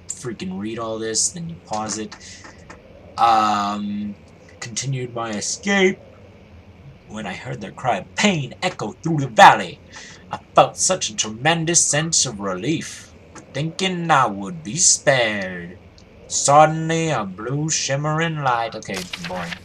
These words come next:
They certainly must sound strange, but I've been carried miles away across t-, the Alps to a grassy field outside Geo-, Genoa.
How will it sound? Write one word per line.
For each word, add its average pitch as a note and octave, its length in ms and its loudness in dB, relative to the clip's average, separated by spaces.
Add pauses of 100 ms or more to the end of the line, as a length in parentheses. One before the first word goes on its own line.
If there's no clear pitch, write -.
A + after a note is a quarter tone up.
(1000)
They C#3+ 180 4
certainly D#3 600 0
must C#3+ 300 2
sound D3+ 320 2
strange, D#3+ 540 -2
but E3 140 4
I've F3+ 260 6
been F#3 260 -4
carried E3 720 0
miles F3 520 2
away F3+ 440 -4
across C#3 520 0
t-, - 160 -10 (200)
the C#3 200 -6
Alps E3 460 0
to B2+ 280 -6
a A2 60 -6
grassy G#2+ 720 -2
field A2 460 -6
outside C#3 580 0
Geo-, C#3 480 -4 (100)
Genoa. A2 720 -4